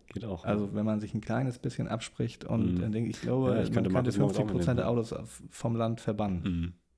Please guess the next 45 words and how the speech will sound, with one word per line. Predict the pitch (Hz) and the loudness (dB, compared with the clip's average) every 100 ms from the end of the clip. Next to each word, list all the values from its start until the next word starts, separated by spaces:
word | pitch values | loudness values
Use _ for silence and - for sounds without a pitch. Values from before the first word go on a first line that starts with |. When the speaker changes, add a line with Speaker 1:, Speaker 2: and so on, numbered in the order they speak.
| _ _ _ _ | _ _ _ _
Speaker 2:
Wenn | 113 135 131 - | 2 2 0 0
man | 117 110 117 | 0 2 0
sich | 113 - 113 | -2 -4 -2
wieder | 110 | -2
bewusst | 107 107 120 - | -2 -4 -4 -2
macht, | 110 110 | -2 -2
man | 110 104 | -4 -2
muss | 107 110 | -2 -2
sich | 117 110 | -4 -4
ein | 107 | -2
kleines | 104 107 | -2 -2
bisschen | 104 101 | -4 -4
einschränken, | 110 110 - 107 | -2 -2 -2 -2
das | 104 - | -2 0
Speaker 1:
Mhm. | |
Speaker 2:
funktioniert | 101 92 117 117 | 0 0 -2 -2
dann | 104 | -2
aber | - 107 - | -2 -4 -4
auch. | 98 - _ - | -6 -10 _ -4
Speaker 1:
Mhm. | 98 95 95 - _ _ - | 0 0 -2 -12 _ _ 0
Speaker 2:
Und | 143 | 2
ich | 151 | 2
hab | 131 | 2
letztens | 131 131 131 120 | 0 -2 -6 -2
ein | 117 | 0
lustiges, | 120 135 - 131 127 - - | 0 0 0 0 0 -4 -8
beziehungsweise | 117 120 120 117 - 113 110 - | -8 -4 -4 -2 -2 -2 -4 -4
ein, | 104 107 107 110 - - - _ _ _ _ _ _ _ _ _ - | -2 0 0 -2 -8 -20 -20 _ _ _ _ _ _ _ _ _ -6
ja, | 104 | -2
eigentlich | 117 120 | 0 0
sehr | 113 107 | 0 0
ernstes, | 117 131 - 120 113 - - - - 80 | 2 0 0 -2 -2 -8 -12 -18 -16 -12
oder | 85 | -8
wie | 92 | -6
sagen, | - 101 87 | -4 -6 -6
so | 101 | -6
ein | 95 | -4
Gefühlsding | 95 - 117 110 - - - 113 107 110 113 | -6 -2 -2 -2 -10 -14 -4 0 0 0 0
da | 107 107 98 | 0 0 -2
auch | 104 | -2
wieder | 117 107 | -2 0
bei | 107 | -2
Instagram, | 113 110 110 107 107 117 | -2 -2 0 0 -2 -2
äh, | 101 107 | -2 -2
gesehen, | 107 101 107 110 | -4 -2 0 0